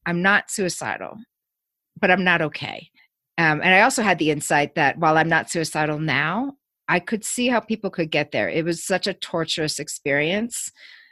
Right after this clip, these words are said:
um, just to be totally revved up and totally despondent and agitated altogether. I could see that,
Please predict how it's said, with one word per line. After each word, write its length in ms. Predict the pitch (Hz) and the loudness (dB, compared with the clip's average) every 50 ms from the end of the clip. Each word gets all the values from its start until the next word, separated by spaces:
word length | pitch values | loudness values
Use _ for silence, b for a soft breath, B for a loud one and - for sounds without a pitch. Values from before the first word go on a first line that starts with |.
| B B _ - | B B _ -4
um, 340 | 165 156 143 143 143 139 - | -2 0 0 0 -2 -4 -4
just 220 | - 175 160 - - | -2 -2 -2 -2 -4
to 80 | 170 | -4
be 300 | 156 160 147 147 147 147 _ _ _ _ _ _ - | 0 2 2 2 0 -2 _ _ _ _ _ _ -10
totally 500 | - - 196 196 196 190 196 196 180 165 | -4 0 2 2 2 2 2 2 2 2
revved 340 | 160 165 156 160 160 - | 4 4 2 2 2 2
up 180 | 170 156 160 160 - | 2 2 2 2 -2
and 160 | 170 160 151 | -4 -4 -4
totally 800 | - - - 165 156 156 151 156 147 151 151 156 156 151 - - _ _ _ _ _ _ | -6 -6 -4 -2 -2 -2 -2 -2 -2 0 0 0 -2 -4 -6 -8 _ _ _ _ _ _
despondent 760 | - 165 156 - - - 143 139 143 147 156 151 147 151 123 - - | -6 -4 -4 -4 -2 0 0 0 0 0 0 -2 -2 -2 -4 -8 -6
and 460 | 170 156 139 135 135 131 131 131 - - _ _ _ _ _ _ _ _ _ _ _ _ _ _ _ - | -6 -4 -4 -4 -4 -6 -6 -8 -10 -14 _ _ _ _ _ _ _ _ _ _ _ _ _ _ _ -2
agitated 720 | 147 143 147 151 160 143 - 180 165 156 147 151 147 139 | -2 -2 -2 -4 -6 -6 -4 -4 -2 -2 0 0 0 0
altogether. 680 | 139 139 147 - - 160 - 143 135 135 165 175 185 185 B B B B B B B B B B _ _ _ _ - | 0 0 -2 -2 -4 -2 0 2 2 4 4 4 2 0 B B B B B B B B B B _ _ _ _ -4
I 60 | 165 | -2
could 180 | 160 - 180 160 | 0 -2 -2 -2
see 220 | - - 196 180 | -2 0 2 4
that, 200 | 175 175 165 - | 4 4 2 2